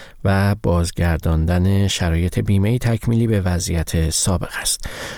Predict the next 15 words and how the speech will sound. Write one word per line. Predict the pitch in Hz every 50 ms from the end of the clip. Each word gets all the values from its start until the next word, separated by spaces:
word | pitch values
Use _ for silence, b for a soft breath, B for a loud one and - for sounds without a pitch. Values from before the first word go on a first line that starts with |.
| B B
روز | 185 180 170 190
دوشنبه | 190 160 - 135 117 - - 127 120 117 120 139 151 160
تجمعات | 151 - 120 110 104 110 104 104 104 104 107 117 123 -
اعتراضی | 139 135 135 139 - - - 107 104 95 - 110 95 95 92 90 110 - 127 127
دیگری | 127 - - 101 95 107 107 113 131 131
نیز | 131 131 131 113
برگزار | - - 101 101 95 98 - 110 95 95 117 131 139
شد | - - - - -
که | - - 123 120 117 113 B B B B B B B B B
تجمع | - - 85 - - 85 165 165 180 - 208 -
بازنشستگان | - 87 85 82 - - - - - - 92 - - - - - 131 139 131
دانشگاه | 107 110 107 101 92 92 90 - - - 120 113 101 104
آزاد | - - - 98 90 85 85 104 110 123 131 127 -
در | - - 104 101 95
تهران، | - - - 82 85 - - 120 127 127 127 127